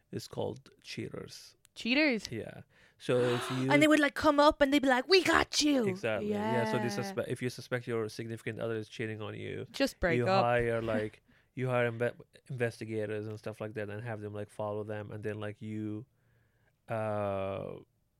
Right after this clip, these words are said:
Speaker 1: you know, confront them in person. In one episode, episode eighty-eight, if you wanna look it up,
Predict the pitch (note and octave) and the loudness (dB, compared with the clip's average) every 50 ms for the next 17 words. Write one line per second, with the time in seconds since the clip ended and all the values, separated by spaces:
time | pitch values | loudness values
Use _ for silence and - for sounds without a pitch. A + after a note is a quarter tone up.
0 | _ _ _ _ _ - - B2 A2+ G#2+ G#2 G2+ G2+ F#2+ - _ _ _ - - | _ _ _ _ _ -12 -8 -6 -6 -4 -4 -4 -6 -6 -10 _ _ _ -8 -8
1 | A2+ A2 - A2+ A2 G#2+ A2 A2 A2 G#2+ G#2+ - A#2+ A2 G#2 - - A2+ G#2+ G#2 | -8 -6 -8 -10 -10 -8 -8 -8 -8 -10 -8 -6 -6 -6 -6 -8 -8 -10 -10 -10
2 | G#2 G2+ - _ _ _ _ _ _ - A#2 A#2+ C3 D3 D#3 D3+ B2+ G#2+ - - | -12 -14 -18 _ _ _ _ _ _ -6 -4 -2 0 0 2 2 0 -2 -2 -4
3 | B2+ G#2+ - A2 - - - G#2 F#2 - A#2 A#2+ A#2+ B2 B2 A2+ G#2+ G2+ - _ | -6 -6 -6 -8 -8 -8 -12 -12 -8 -6 -4 -4 -4 -4 -6 -6 -8 -8 -10 _
4 | - - - - - A2 A#2+ A2+ A2+ A2 - A2+ G#2+ G#2 G#2+ - | -18 -18 -12 -8 -6 -4 -4 -4 -4 -6 -6 -6 -4 -4 -4 -6